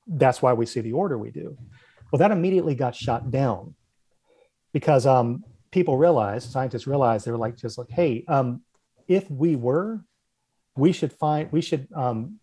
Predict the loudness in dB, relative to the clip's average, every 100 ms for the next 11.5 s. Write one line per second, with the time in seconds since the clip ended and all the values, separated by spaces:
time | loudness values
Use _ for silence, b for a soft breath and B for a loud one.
0 | -4 -4 -2 0 -2 -2 -4 -4 -4 -6
1 | -6 -4 -4 -6 -8 -10 -6 -2 2 2
2 | 2 0 -4 _ _ -8 -4 -2 -2 -6
3 | -6 -10 -8 -2 0 0 -4 -12 _ _
4 | _ _ _ -2 0 2 2 0 -4 -6
5 | -6 -4 -2 -6 -10 -6 -4 -2 -4 -4
6 | -6 -8 -10 -8 -8 -8 -10 -14 -10 -8
7 | -8 -12 _ _ _ _ _ _ _ _
8 | 0 2 2 2 0 2 4 4 2 -2
9 | -2 -2 -2 -4 -6 -4 0 0 -2 -4
10 | 0 2 0 -2 -8 -4 -2 -2 -2 -6
11 | -8 -6 -6 -6 -16